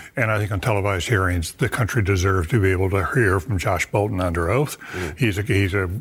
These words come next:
Speaker 1: one of the people at the center of all of this. We deserve to be able to hear from Giuliani under oath. We deserve to be able to hear from Mulvaney under oath. I, and, you know, Anderson, as I go back to think about these things, I, remembering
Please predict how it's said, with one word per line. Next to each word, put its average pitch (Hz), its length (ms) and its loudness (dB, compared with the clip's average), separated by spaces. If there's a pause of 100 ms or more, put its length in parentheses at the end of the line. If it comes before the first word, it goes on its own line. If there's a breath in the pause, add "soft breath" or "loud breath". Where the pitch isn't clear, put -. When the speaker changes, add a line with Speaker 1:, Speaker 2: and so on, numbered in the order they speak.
Speaker 1:
one 113 280 2
of 85 100 -2
the 120 80 0
people 110 220 2
at 85 100 -4
the - 60 -8
center 120 380 -2
of 143 100 -2
all 165 180 4
of 170 60 2
this. 180 240 0
We 117 100 4
deserve 98 440 0
to 95 40 -2
be 95 100 0
able 95 160 0
to 95 60 2
hear 95 160 2
from 101 220 -4
Giuliani 104 640 2
under 120 300 2
oath. 156 220 2 (320 loud breath)
We 120 100 2
deserve 104 360 2
to 101 80 2
be 101 120 4
able 98 200 0
to 92 100 0
hear 107 320 2
from 107 240 -2
Mulvaney 95 520 2
under 143 280 2
oath. 165 240 0 (340 loud breath)
I, 123 120 0
and, 127 540 0
you 147 140 2
know, 147 160 0
Anderson, 139 460 0 (380 loud breath)
as 131 160 2
I 165 140 -2
go 160 120 -2
back 131 220 -4
to - 40 -18
think 143 220 0
about 104 220 0
these 120 180 2
things, 113 300 0
I, 170 240 -4
remembering 147 800 4